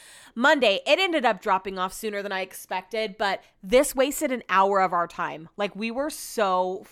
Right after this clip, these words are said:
freaking annoyed. So we go up to our rooms. They weren't that nice. We stayed at the Silver Legacy. I realized that I've only been to Reno a handful of times, only been to, like, the casinos twice. I went to Reno with one oh two with all the staff. I went to Reno back in the day when I worked at a beach hut.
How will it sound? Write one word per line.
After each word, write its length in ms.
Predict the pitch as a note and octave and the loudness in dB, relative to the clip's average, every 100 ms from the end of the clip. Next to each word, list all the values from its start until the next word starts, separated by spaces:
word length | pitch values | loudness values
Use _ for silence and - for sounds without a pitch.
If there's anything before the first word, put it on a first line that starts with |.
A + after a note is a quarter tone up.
| - | -10
freaking 440 | G3 F3 F3 E3 - | -10 -8 -10 -10 -10
annoyed. 600 | F3 D#3+ D#3+ F2 A2 F3 _ _ _ | -12 -12 -12 -16 -18 -20 _ _ _
So 120 | - C4 | -8 -4
we 80 | |
go 160 | A#3 D4 | 4 6
up 120 | E4+ | 4
to 120 | - F#4 | 2 4
our 180 | F4 | 4
rooms. 600 | A#3+ F#3+ F3+ F3+ G3+ - | 2 -2 -2 -4 -8 -6
They 100 | B3 | 0
weren't 220 | C#4 C#4+ A3+ | 4 4 4
that 140 | E3+ | 2
nice. 220 | E3 E3 | 0 -4
We 60 | A3 | -6
stayed 140 | G3+ | -4
at 60 | F#3+ | -6
the 60 | F3+ | -4
Silver 240 | F3+ E3 | -6 -6
Legacy. 500 | E3 E3 D#3+ E3+ D#3+ _ _ _ _ _ _ _ - | -6 -8 -6 -8 -10 _ _ _ _ _ _ _ -2
I 160 | B3 G4 | 0 2
realized 280 | A4 G#4+ | 2 2
that 80 | C4+ | 4
I've 160 | B3 C4+ | 4 4
only 140 | D4 | -2
been 160 | D4 C#4 | -2 -2
to 80 | G3+ | -2
Reno 420 | F#3 G3+ A3 B3+ - - - - - | -2 2 2 0 -6 -20 -20 -14 -4
a 60 | |
handful 340 | G#3+ A#3 A#3 A3+ | 0 0 2 0
of 80 | |
times, 300 | G#3 G#3 A3 - | 2 0 0 0
only 240 | A#3 C#4 | -2 2
been 180 | C4+ C4+ | 2 2
to, 80 | C4+ | 2
like, 160 | A#3+ - | -2 -2
the 80 | |
casinos 580 | - F#3+ A3 B3 C#4+ C4+ | -10 -8 -6 -2 0 -2
twice. 640 | - A#3+ E3 D3+ - - - _ _ - - - - _ _ _ - | 0 2 2 -2 -12 -12 -16 _ _ -20 -20 -20 -20 _ _ _ -6
I 80 | G#3+ | -4
went 140 | A3 | -4
to 100 | A#3 | -2
Reno 720 | A#3+ A#3 A3+ A3 A3 A3 A3 F3 - - - - | 0 2 4 6 6 6 4 0 -8 -12 -16 -4
with 200 | G3+ F3 | -4 0
one 200 | A3 C4+ | 0 4
oh 100 | C#4 | 2
two 240 | - C4+ | 2 2
with 140 | C4 A#3 | 4 4
all 100 | A3 | 4
the 80 | |
staff. 340 | A3 G#3+ G3+ G#3 | 4 4 6 4
I 60 | |
went 140 | F#3+ F#3+ | -4 -4
to 80 | G3+ | -4
Reno 260 | G3 F#3+ | -2 0
back 220 | F#3+ F#3+ | 2 0
in 40 | G#3 | 0
the 60 | |
day 100 | G3+ | 0
when 120 | G#3 G3+ | 0 0
I 20 | |
worked 220 | F#3 - | -2 -4
at 40 | |
a 40 | D#3 | -8
beach 240 | B3+ - | -8 0
hut. 240 | B3+ B3 | 2 2